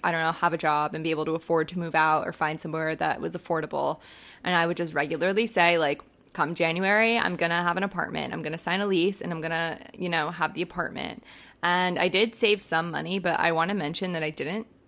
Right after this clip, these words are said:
save, like, enough at all. Like, at all. And I was looking through, like, apartment groups on Facebook and just online, but I would just let it happen. I wasn't being obsessive about it.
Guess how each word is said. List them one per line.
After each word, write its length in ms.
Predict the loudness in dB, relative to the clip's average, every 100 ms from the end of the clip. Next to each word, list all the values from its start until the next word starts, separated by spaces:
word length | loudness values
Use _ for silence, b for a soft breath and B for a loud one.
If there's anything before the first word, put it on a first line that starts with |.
| -12
save, 380 | -4 -4 -4
like, 220 | -6 -8 -10 -8
enough 640 | -6 -6 -6 -8 -14 -14 -2
at 160 | 0 0
all. 520 | 0 -2 -2 -8 -4
Like, 380 | 0 0 -2 -10 _ _ _
at 240 | 8 8 8
all. 440 | 4 2 -4 -10 B B B B B -4
And 120 | 0
I 100 | 2
was 220 | 0 0
looking 720 | 0 2 2 2 2 0 -6 -6
through, 140 | 0
like, 160 | 0 0
apartment 480 | -4 -4 -4 -4 -6
groups 400 | -6 -6 -6 -8
on 220 | -6 -4
Facebook 760 | 0 0 2 4 6 6 4 0
and 420 | 0 2 2 -2
just 180 | -6 -6
online, 680 | -2 0 4 6 8 6 6
but 100 | 4
I 120 | 4
would 100 | 2
just 160 | -2 -2
let 120 | -2
it 60 |
happen. 480 | 2 0 2 0 0
I 60 | 0
wasn't 300 | -2 -4 -4
being 220 | -4 -4
obsessive 440 | -4 -4 -6 -4
about 300 | -2 2 2
it. 240 | 2 2